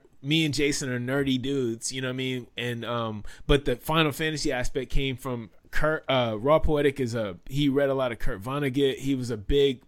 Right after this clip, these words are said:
poet, really into sci-fi and space, uh, which is still something he continues in the themes of his own albums today. And so it was, like, the mix of just fantasy versus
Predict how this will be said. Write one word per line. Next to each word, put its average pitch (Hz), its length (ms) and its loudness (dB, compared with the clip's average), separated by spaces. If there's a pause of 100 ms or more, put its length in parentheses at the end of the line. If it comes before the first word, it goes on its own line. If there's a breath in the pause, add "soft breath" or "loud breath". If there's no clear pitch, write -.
poet, 139 500 6 (400 loud breath)
really 147 340 2
into 135 140 0
sci-fi 131 600 0
and 120 100 -4
space, 135 600 0 (340 loud breath)
uh, 113 280 -2
which 131 280 2
is 127 80 -4
still 143 240 0
something 131 380 -6
he 123 420 -2
continues 131 500 -4
in 127 80 -6
the 117 80 -8
themes 131 320 -8
of 110 80 -6
his 123 220 0
own 135 200 -4
albums 113 360 -4
today. 110 500 -4 (260 loud breath)
And 135 140 0
so 160 240 4
it 165 60 4
was, 160 120 0
like, 147 280 2 (240 soft breath)
the 151 120 4
mix 165 340 2
of 151 100 0
just 143 260 -2
fantasy 151 600 0
versus 131 540 -2